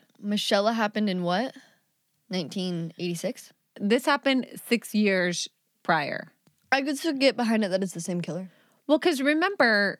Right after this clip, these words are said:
Speaker 2: Jenny's killer was a little older, too. So, I mean, it, to me, it would kind of make sense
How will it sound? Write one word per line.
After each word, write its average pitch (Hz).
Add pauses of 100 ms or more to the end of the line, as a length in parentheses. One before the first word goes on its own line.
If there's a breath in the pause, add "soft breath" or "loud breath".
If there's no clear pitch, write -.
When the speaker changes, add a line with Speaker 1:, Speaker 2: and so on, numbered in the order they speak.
(160)
Speaker 2:
Jenny's 285
killer 294
was 220
a 208
little 190
older, 190
too. 165
So, 185
I 202
mean, 196 (360)
it, 196
to 240
me, 233
it 233
would 202
kind 214
of 190
make 175
sense 165